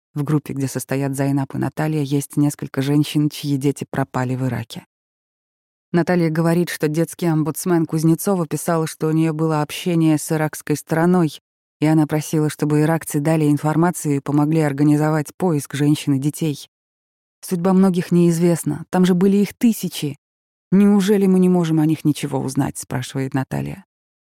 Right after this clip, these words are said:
У комитета матерей тоже нет точных данных о том, сколько россиянок осталось в Сирии. Говорят про полторы тысячи мам и детей, хотя их может быть гораздо больше, а может и меньше. Женщины и дети умирают или пропадают без вести.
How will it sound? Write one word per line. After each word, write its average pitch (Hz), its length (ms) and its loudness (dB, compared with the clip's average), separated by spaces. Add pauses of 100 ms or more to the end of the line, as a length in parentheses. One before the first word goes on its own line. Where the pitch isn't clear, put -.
(500)
У 160 60 -14
комитета 170 440 -2
матерей 175 400 0
тоже 160 280 -4
нет 143 220 0
точных 131 420 -4
данных 131 360 -4
о - 60 -6
том, 151 220 -2
сколько - 400 -6
россиянок 143 560 -2
осталось 131 380 -6
в - 60 -14
Сирии. - 480 -8 (680)
Говорят 175 340 0
про - 140 -8
полторы 147 440 -2
тысячи - 460 -6
мам 135 300 0
и 139 80 -4
детей, 139 400 -8
хотя 139 340 -8
их 139 140 -4
может 139 200 -2
быть 139 180 -6
гораздо 147 380 0
больше, 143 400 -2 (600)
а 143 80 2
может 175 260 0
и - 40 -4
меньше. 131 480 -4 (340)
Женщины 143 480 -2
и - 20 -2
дети 147 240 -2
умирают 139 640 -2
или 123 140 -8
пропадают 131 580 -6
без 131 220 -6
вести. - 340 -16